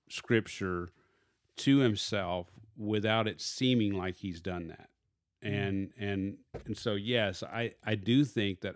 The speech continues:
Speaker 1: ultimately when we listen, when you listen to Bill Gothard,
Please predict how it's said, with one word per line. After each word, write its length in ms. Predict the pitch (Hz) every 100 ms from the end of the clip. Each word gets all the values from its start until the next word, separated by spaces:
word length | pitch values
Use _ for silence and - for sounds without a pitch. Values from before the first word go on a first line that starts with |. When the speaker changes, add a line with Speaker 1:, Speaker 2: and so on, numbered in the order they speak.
| -
Speaker 1:
ultimately 800 | 107 120 - 98 82 87 87 92 - _ _ _ _ _ -
when 200 | 101 101
we 140 | 98
listen, 640 | 98 110 110 117 101 98 104
when 160 | 98 98
you 120 | 95
listen 440 | 98 117 120 113 95
to 260 | - 98
Bill 220 | 90 92
Gothard, 640 | 90 92 92 - 92 90